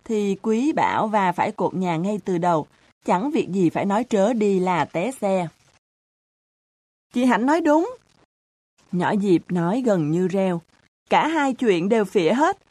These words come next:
dứt khoát anh Quý đánh nhau với ai rồi." Nhỏ Hạnh lộ vẻ trầm ngâm. "Cũng không hẳn, Quý là chúa nhát, không thể chiều nào cũng lĩnh ra khỏi nhà đi đánh nhau được."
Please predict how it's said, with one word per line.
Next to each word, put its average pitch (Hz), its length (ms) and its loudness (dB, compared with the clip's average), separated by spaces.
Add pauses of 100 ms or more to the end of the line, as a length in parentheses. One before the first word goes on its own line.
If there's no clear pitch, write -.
(240)
dứt 285 260 -2
khoát 240 300 -2
anh 202 220 0
Quý 226 260 2
đánh 233 300 0
nhau 240 220 2
với 226 160 0
ai 240 320 0
rồi." 196 400 2 (1600)
Nhỏ 160 240 -2
Hạnh 156 400 -4
lộ 131 180 2
vẻ 143 240 -4
trầm 160 340 -2
ngâm. 175 240 -2 (1600)
"Cũng 190 280 -2
không 196 280 -4
hẳn, 185 460 -6 (520)
Quý 190 340 0
là 202 380 -2
chúa 196 200 -2
nhát, 269 400 -2 (320)
không 185 260 -2
thể 165 200 -4
chiều 196 260 0
nào 165 380 0
cũng 165 220 -2
lĩnh 190 200 -2
ra 233 180 -2
khỏi 185 260 -4
nhà 202 340 -2
đi 185 180 -6
đánh 208 220 -4
nhau 220 240 -2
được." 175 300 0